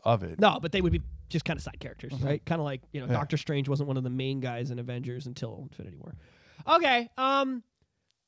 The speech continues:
Speaker 2: 'cause it's just, yeah, it's looking a little brutal, that roster. Like, 'cause I'm, I'm, I'm thinking about stuff. Is, um, who is Bruce Banner again? What's his name? The actor?
Speaker 1: Mark Ruffalo?
Speaker 2: Is Ruffalo signed on for more movies, or is he part of the
Speaker 1: He's,
Speaker 2: Dow-,
Speaker 1: yeah,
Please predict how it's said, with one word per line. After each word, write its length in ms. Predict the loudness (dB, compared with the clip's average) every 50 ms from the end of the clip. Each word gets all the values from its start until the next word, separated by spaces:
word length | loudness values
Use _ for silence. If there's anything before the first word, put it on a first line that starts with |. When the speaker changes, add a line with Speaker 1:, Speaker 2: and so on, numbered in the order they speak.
| _ _ _ _ _
Speaker 2:
'cause 160 | 4 4 6
it's 140 | 6 2 4
just, 200 | 4 4 4 6
yeah, 280 | 6 8 8 8 6 2 -6 _ -4
it's 160 | -4 0 0
looking 260 | 0 2 2 0 2
a 40 | 2
little 360 | 2 2 4 2 2 0 -2 -8 -14 0
brutal, 300 | 4 6 8 8 8 8
that 180 | 6 2 0 0
roster. 400 | 2 2 4 2 2 2 0 0
Like, 100 | 2 2
'cause 140 | 2 2 2
I'm, 100 | 2 0
I'm, 480 | -2 -6 -6 -4 -2 0 0 0 -2
I'm 120 | -2 -4 -2
thinking 260 | -2 -2 0 0 0
about 320 | 0 2 2 0 0 -2 -6
stuff. 300 | -2 0 0 0 0 4
Is, 240 | 4 6 6 6 6
um, 400 | 6 6 6 4 4 2 -2 -6 -10 _ -20 -20 _ _ _ _ -20 -12 -4
who 200 | 0 0 2 2
is 220 | 0 -2 -4 -6 -4
Bruce 200 | -2 -2 -2 -2
Banner 300 | -2 -4 -4 -2 -2 -4
again? 260 | -2 -2 -2 -2 -2
What's 140 | -4 -4 -6
his 100 | -6 -6
name? 220 | -6 -8 -8 -10 -14 _ _ _ -20 -20 -20 -20 -20 _ _ _ _ _
The 100 | -4 -4
actor? 240 | -4 -4 -8 -12 -14 -14 _ _ _ _ _ _ -20 -14 -6
Speaker 1:
Mark 220 | -2 -2 -2 0 0
Ruffalo? 520 | -2 -2 -2 -2 -2 -2 0 0 0 -2
Speaker 2:
Is 100 | -2 0
Ruffalo 400 | 2 2 2 2 -2 -4 -4 -4
signed 260 | -4 -4 -4 -4 -4 -4
on 180 | -6 -6 -8
for 140 | -8 -10 -8
more 200 | -4 -4 -2 -2
movies, 340 | -2 -2 -4 -4 -6 -4 -2
or 80 | -2 -2
is 120 | -2 -2
he 100 | -4 -4
part 260 | -2 -2 0 0 0
of 160 | 0 -2 -2
the 140 | -2 2 4
Speaker 1:
He's, 120 | 4 4 4
Speaker 2:
Dow-, 140 | 4 2 -2 -4 -8 -4
Speaker 1:
yeah, 40 | 4